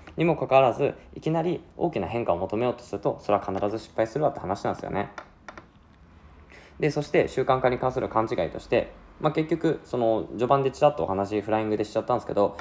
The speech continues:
僕たち凡人が人生を変えたければ習慣化しかないわけなんですよね。まあ、これもさっきお話ししたことですけど、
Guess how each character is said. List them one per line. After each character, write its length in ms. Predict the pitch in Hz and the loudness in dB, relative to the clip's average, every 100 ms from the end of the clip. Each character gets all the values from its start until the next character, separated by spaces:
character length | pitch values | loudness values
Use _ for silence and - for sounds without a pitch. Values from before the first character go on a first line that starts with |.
| - - | -16 -4
僕 140 | - 190 | -2 4
た 100 | 147 | 4
ち 80 | 104 | 4
凡 220 | 107 107 | 2 2
人 120 | 110 | 0
が 100 | 107 | 0
人 140 | 117 160 | 0 2
生 100 | 113 | 4
を 60 | |
変 120 | 92 | 4
え 40 | 92 | 2
た 80 | 101 | 0
け 80 | |
れ 60 | 90 | 0
ば 100 | 85 | -2
習 180 | - 127 | 0 2
慣 220 | 143 151 | 4 2
化 100 | 165 | 0
し 80 | - | -2
か 80 | 90 | 0
な 100 | 113 | 4
い 60 | |
わ 100 | 120 | 4
け 60 | 95 | 2
な 80 | 87 | -4
ん 40 | |
で 40 | |
す 80 | 85 | -4
よ 60 | 85 | -2
ね。 160 | 101 - - - - - - - - | -2 -2 -10 -16 -16 -18 -18 -18 -6
ま 80 | 131 | 2
あ、 20 | |
こ 60 | 139 | 2
れ 60 | |
も 60 | 131 | 6
さ 100 | 139 | 4
っ 80 | 127 | 4
き 40 | |
お 40 | |
話 180 | 98 95 | 2 0
し 20 | |
し 60 | - | -2
た 80 | 101 | -4
こ 100 | 101 | -2
と 60 | |
で 40 | 95 | -6
す 60 | |
け 60 | - | 0
ど、 240 | 104 95 | 2 2